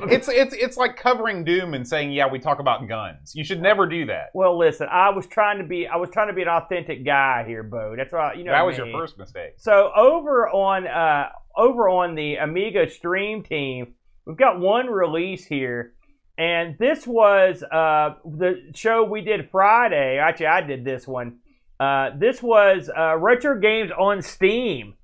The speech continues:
Speaker 2: Now, listen, I'm not gonna lie to you, Bo. I had a lot of fun, uh, on this one.
Speaker 1: Look at how you're moodily lit there,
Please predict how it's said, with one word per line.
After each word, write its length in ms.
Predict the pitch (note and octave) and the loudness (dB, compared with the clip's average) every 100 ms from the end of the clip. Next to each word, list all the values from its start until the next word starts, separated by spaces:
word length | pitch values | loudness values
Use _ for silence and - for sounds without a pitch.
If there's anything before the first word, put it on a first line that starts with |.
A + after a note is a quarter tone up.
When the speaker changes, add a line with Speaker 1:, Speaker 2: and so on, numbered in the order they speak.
| _ _ | _ _
Speaker 2:
Now, 160 | C#3 F#3+ | 2 6
listen, 260 | B3 A#3+ | 6 4
I'm 80 | G3 | 0
not 120 | C#4 | 0
gonna 120 | A3 F3 | 2 4
lie 200 | F3+ F#3+ | 4 2
to 120 | F#3 | -2
you, 80 | C3+ | -4
Bo. 160 | B2 C#3 | 0 2
I 60 | |
had 120 | G#3+ | 2
a 40 | A3+ | 2
lot 180 | E3+ D3 | 2 2
of 100 | - | 0
fun, 480 | D#3 D3 A#2 G2 - _ _ - _ _ | 0 0 -2 -8 -20 _ _ -20 _ _
uh, 140 | - A#2+ - | 0 0 0
on 180 | D3+ D3 | 2 2
this 240 | C#3+ C3+ | 0 -4
one. 240 | C3+ A#2+ A2 | -6 -10 -4
Speaker 1:
Look 160 | F3 | -2
at 80 | A#3+ | 0
how 140 | G3 F#3 | 2 0
you're 160 | D3+ | 0
moodily 440 | A#2+ B2+ D3 D3 G#2+ | -4 -4 -4 -4 -6
lit 300 | F#2+ C#3+ - | -6 -8 -8
there, 220 | E2+ C#2+ | -12 -12